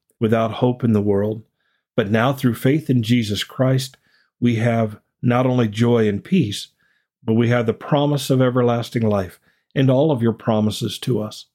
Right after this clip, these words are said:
And Father, we're so thankful that we can count on you, that we can trust in you,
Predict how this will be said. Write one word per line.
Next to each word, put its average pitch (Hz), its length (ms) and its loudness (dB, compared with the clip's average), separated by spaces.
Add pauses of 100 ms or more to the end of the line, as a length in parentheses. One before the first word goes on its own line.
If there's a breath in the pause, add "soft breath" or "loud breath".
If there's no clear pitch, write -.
(680)
And 117 80 -6
Father, 135 280 2
we're 127 200 0
so 156 200 0
thankful 127 440 -2
that 117 160 2
we 123 100 2
can 117 220 0
count 120 260 -2
on 110 160 2
you, 107 120 0
that 113 120 0
we 120 100 0
can 117 200 0
trust 135 440 -6
in 107 120 -4
you, 98 240 -6